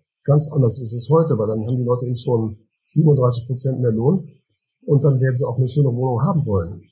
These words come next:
Ne? Und da es aber keine Neubauwohnungen gibt oder nicht viele, <clears throat> werden dann die Mieten für frei werdende Wohnungen wahrscheinlich kräftig anziehen.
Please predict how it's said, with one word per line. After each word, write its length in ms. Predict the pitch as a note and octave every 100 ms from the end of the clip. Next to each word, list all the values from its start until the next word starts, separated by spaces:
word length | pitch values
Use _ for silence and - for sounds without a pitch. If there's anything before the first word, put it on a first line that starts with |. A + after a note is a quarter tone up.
| -
Ne? 120 | D#3 B2+
Und 280 | B2 B2 B2+
da 80 | C3
es 100 | C#3
aber 140 | B2
keine 240 | C3+ C3
Neubauwohnungen 640 | A#2+ B2 A2+ A2 A#2 G#2 G2
gibt 200 | D#3+ C#3+
oder 160 | B2
nicht 280 | A2 A#2+ -
viele, 440 | D#3 D#3 D#3 - - _
<clears throat> 180 | _ -
werden 480 | G3+ D#3 B2 D3 C3
dann 120 | B2
die 100 | B2
Mieten 520 | C#3+ C#3 E3 F3 -
für 500 | - C3+ B2 A#2 B2 - _ _ -
frei 220 | B2 B2+
werdende 260 | B2 A#2+ G#2
Wohnungen 240 | G#2+ C#3+
wahrscheinlich 400 | C3 C3+ A#2+ G#2
kräftig 420 | - A#2+ - -
anziehen. 540 | A#2+ A2 D3+ G3 -